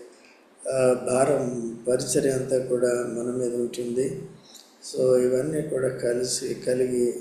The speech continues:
మనం భారంతో ప్రార్థన చేసేవారుగా ఉండాలి. కాబట్టి,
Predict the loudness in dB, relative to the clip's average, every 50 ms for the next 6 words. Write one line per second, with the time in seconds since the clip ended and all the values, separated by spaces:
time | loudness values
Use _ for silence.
0 | -8 -6 -4 -2 -2 -2 -2 -2 -4 -4 -4 -2 0 2 2 2 2 0 0 -2
1 | -4 -4 -6 -6 -8 -10 -14 -20 -20 -20 -20 -20 -20 -20 -20 -20 -20 _ _ -6
2 | -4 -2 -2 -2 -2 -4 -4 -2 -2 -2 -2 -2 -2 -2 -2 -2 -2 -2 -2 -2
3 | -2 -2 -4 -4 -6 -6 -8 -10 -12 -14 -14 -16 -18 -10 -6 -4 -2 -2 -2 -2
4 | -4 -4 -4 -4 -4 -4 -6